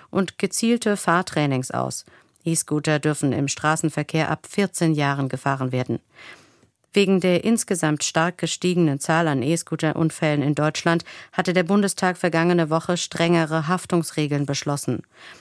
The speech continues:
Wer zum Beispiel angefahren wird oder über einen abgestellten Roller stolpert,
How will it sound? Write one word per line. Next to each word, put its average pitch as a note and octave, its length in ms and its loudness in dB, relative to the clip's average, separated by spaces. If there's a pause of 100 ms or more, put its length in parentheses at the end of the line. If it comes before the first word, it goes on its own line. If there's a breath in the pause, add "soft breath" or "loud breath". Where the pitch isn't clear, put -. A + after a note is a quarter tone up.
(140 loud breath)
Wer G3 100 2
zum G#3 140 0
Beispiel F#3+ 400 0
angefahren D#3+ 760 0
wird E3 260 -2
oder D3 260 -2
über C#3 180 -2
einen C#3 260 0
abgestellten D3+ 800 -2
Roller D3+ 320 0
stolpert, E3 480 0